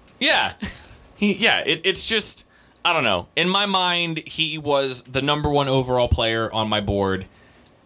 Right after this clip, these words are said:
And it was even bolstered by the fact that I, in most leagues, can get him either late or early in the second. And in this case, I got him late in the second, and he's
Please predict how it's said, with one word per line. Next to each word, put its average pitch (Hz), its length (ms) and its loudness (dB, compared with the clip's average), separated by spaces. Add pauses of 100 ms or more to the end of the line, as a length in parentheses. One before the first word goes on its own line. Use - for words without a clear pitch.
(120)
And 127 200 2
it 127 80 2
was 127 160 2
even 143 220 0
bolstered 131 420 0
by 123 140 2
the 120 80 -4
fact 123 300 -2
that 123 120 0
I, 117 440 0
in 123 160 0
most 127 320 2
leagues, 117 260 -2
can 123 220 -4
get 110 160 0
him 107 200 -2
either 98 300 -2
late 131 540 -2 (1160)
or 135 640 2 (1300)
early 160 400 4
in 139 160 0
the 117 60 -4
second. 101 460 -2 (880)
And 131 140 2
in 131 180 -2
this 156 220 0
case, 135 420 -2
I 131 100 0
got 127 180 0
him 113 160 -6
late 175 380 -2
in 131 160 -2
the 113 80 -4
second, 101 460 -2 (1000)
and 123 540 0
he's 117 840 -4